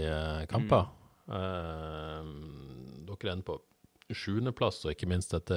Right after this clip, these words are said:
Speaker 1: Europacup-eventyret.
Speaker 2: Ja.
Speaker 1: Eh,
Speaker 2: Det var,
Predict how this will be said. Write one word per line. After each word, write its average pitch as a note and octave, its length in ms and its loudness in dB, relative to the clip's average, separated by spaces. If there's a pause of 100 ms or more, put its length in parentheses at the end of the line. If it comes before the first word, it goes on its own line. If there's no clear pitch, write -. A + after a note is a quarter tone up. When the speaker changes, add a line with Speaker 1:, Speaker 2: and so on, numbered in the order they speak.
Speaker 1:
Europacup-eventyret. G#2+ 1500 8 (480)
Speaker 2:
Ja. B2 180 2 (400)
Speaker 1:
Eh, E2+ 500 2
Speaker 2:
Det B2+ 100 4
var, G#2+ 540 4